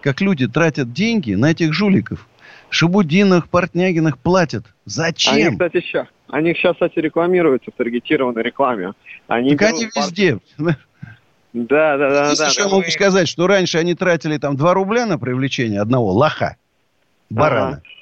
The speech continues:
Speaker 1: А теперь они тратят уже большие деньги, потому что Ковалев ведет пропагандистскую про-, про-, такую программу. Про-,
Speaker 2: Ага.
Speaker 1: разоблачают жилье. И у них, ста-, конечно, уже теперь,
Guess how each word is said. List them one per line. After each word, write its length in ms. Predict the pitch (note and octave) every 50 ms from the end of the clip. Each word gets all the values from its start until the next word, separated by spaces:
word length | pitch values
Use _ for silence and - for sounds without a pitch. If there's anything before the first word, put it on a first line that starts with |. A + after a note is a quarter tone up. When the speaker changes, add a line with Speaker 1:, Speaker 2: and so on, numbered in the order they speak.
| - - - - - _ -
Speaker 1:
А 120 | - A2
теперь 320 | A2+ C3 C3 - A3+ B3+ C4
они 200 | B3+ A3+ G3 E3
тратят 420 | - D#3 F3+ G#3+ G3+ C4 A3 -
уже 180 | G3 C#3+ D3 C#3
большие 420 | G#2+ C3 B2+ A2 - E3+ G3 A3+
деньги, 320 | F#3+ C#3+ C3+ G#2+ F2 D#2
потому 140 | F#2 - F2
что 120 | - - -
Ковалев 340 | A2+ A2+ G#2+ A#2+ D#3+ G#3 A3+
ведет 280 | B3 F#3 F#3 F#3+ -
пропагандистскую 760 | - G3+ E3 C3 C3+ B2 A2+ A2+ G#2+ G#2 C#3+ D#3+ - - -
про-, 220 | - - - G3 -
про-, 260 | - G3+ F#3+ - D#3 - -
такую 300 | - C3+ - - B2+ D#3
программу. 720 | - - E3+ F#3+ F#3+ D#3 B2 A#2 G#2 G2 F2 E2+ D#2+ D2 - - - - - - - - - -
Про-, 140 | - C3+ B2+ C3
Speaker 2:
Ага. 40 | B2+ B2+
Speaker 1:
разоблачают 680 | B2 - C3 B2+ A#2+ A#2 A#2 B2 C3+ F#3+ G#3 G#3 -
жилье. 540 | - - G3+ - D#3+ A#2+ A2 A2 G2+ F2 D#2+ D#2+
И 180 | F2 G#2+ B2+
у 120 | C#3+ D3 D#3
них, 180 | F#3 A#3 A3+
ста-, 200 | - - F3 D3+
конечно, 400 | - D3 B2+ C3 D3+ - - G#3+ G#3+
уже 180 | F#3 F#3+ D3+
теперь, 340 | - - A2 - G#2+ E2+